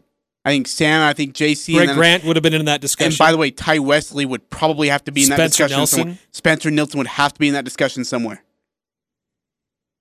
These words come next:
Speaker 1: That would be, that'd be a whole different animal to have to chew up, man. That would be tough.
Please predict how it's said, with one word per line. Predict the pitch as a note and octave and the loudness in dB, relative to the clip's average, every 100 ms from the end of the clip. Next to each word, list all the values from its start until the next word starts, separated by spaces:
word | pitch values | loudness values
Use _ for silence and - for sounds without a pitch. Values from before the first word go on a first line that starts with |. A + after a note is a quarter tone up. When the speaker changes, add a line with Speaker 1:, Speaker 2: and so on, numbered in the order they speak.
| _ _ _ _ _ _ _ _ _ _ _ _ _ _ | _ _ _ _ _ _ _ _ _ _ _ _ _ _
Speaker 1:
That | E3 G3 | 4 4
would | F3+ | 4
be, | D#3+ D3+ | 2 2
that'd | E3 F#3+ - | 4 2 2
be | D3+ | -6
a | |
whole | A#2+ E3+ E3+ | -4 -4 -4
different | C#3+ D#3 D#3+ D3 | -2 -4 -2 -2
animal | C#3+ C#3+ C#3+ | 0 -2 -2
to | B2+ | 0
have | C3+ B2+ | 0 0
to | A#2+ | -6
chew | - B2+ | -8 -4
up, | A#2 G#2 | -4 -4
man. | A#2 A#2 | -6 0
That | C3+ D3+ | 2 0
would | B2+ | -4
be | A#2+ | -8
tough. | - - A#2 G2+ | -10 -10 -10 -12